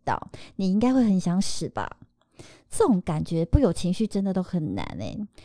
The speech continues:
就像我刚说的，我的情绪来自于你问我问题，然后呢，如果又不相信我的答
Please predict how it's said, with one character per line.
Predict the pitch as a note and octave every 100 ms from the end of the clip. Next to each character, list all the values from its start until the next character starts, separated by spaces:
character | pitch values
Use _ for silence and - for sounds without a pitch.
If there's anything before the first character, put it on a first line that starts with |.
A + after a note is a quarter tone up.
| - -
就 | D#4
像 | E4+ D4
我 | G3+ D3+ -
刚 | G3+ G3+
说 | A3+ - F3+
的， | E3 B2
我 | - C3+
的 | C#3
情 | F#3 F#3+ F#3+
绪 | A3+
来 | F#3+ F3
自 | - G#3+
于 | F#3 E3 - _ _ _
你 | - G3 D3 - _
问 | C#4 C#4
我 | E3+
问 | E3 G3+
题， | F#3 - A2+ - F#3+ - -
然 | F#3+ A3+
后 | C4+ B3
呢， | G#3+ G3+ G3 F#3+
如 | G3
果 | F#3+
又 | G3
不 | A3
相 | G#3
信 | G#3+ G#3
我 | F3
的 | G2+
答 | - C#3+